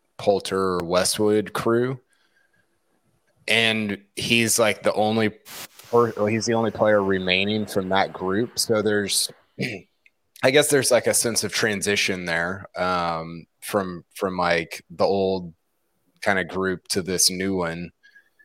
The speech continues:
And I think he can provide some, like, uh, like, kinda bridge the, the gap in, in that sense. But it's just,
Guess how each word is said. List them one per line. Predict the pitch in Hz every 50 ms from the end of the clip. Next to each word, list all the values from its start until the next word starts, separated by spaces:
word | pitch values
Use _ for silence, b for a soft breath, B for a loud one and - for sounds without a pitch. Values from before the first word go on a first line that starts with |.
| b b -
And | 131 131
I | 131
think | 131 139 123 -
he | 131 120
can | 110 120 110 101 101 -
provide | - 113 104 87 101 101 101 104 104 101 98 95
some, | - - 104 98 92
like, | 90 90 87 87 85 82 - - - - _ _ _ _ _ _ -
uh, | - - _ _
like, | 98 101 95 -
kinda | - 120 110 98
bridge | 82 - 101 98 95 87 - -
the, | - 87 85 - _
the | - 92 82
gap | 90 90 90 92 92 90 87 - - - - _ -
in, | 92 92 90 - -
in | 95 95 90 87
that | 92 98 98 -
sense. | - - 85 82 82 85 -
But | - - 90 90 87 85 - _ b b b b b b b b b
it's | - 127 -
just, | - 170 156 - -